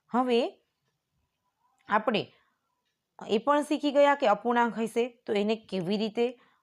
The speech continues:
અ, સંખ્યા રેખા પર દર્શાવીએ છીએ. અહીંયા આપણે સમય સંખ્યાઓને પણ એવી જ રીતે સંખ્યા રેખા પર મૂકવાની છે. આપણે એના અમુક ઉદાહરણો લઈ અને આપણે અહીંયા સમજીએ.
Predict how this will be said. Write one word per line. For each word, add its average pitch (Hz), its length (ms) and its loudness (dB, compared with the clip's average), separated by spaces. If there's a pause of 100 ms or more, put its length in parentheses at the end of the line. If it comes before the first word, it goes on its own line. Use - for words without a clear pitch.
(140)
અ, 180 340 -6
સંખ્યા 196 360 -2
રેખા 202 200 0
પર 196 140 -2
દર્શાવીએ 196 580 -2
છીએ. 214 320 -10 (1900)
અહીંયા 240 420 2
આપણે 220 260 0
સમય 262 400 0
સંખ્યાઓને 214 560 -2
પણ 240 340 0
એવી 220 280 -2
જ 208 40 -6
રીતે 202 520 -6 (580)
સંખ્યા 185 300 -4
રેખા 170 240 -4
પર 214 240 2 (300)
મૂકવાની 151 460 -4
છે. - 280 -12 (260)
આપણે 185 300 -2
એના 190 180 -2
અમુક 185 260 -4
ઉદાહરણો 170 540 -2
લઈ 254 200 2 (360)
અને 170 180 -6
આપણે 160 300 -4
અહીંયા 170 300 -2 (400)
સમજીએ. 139 560 -10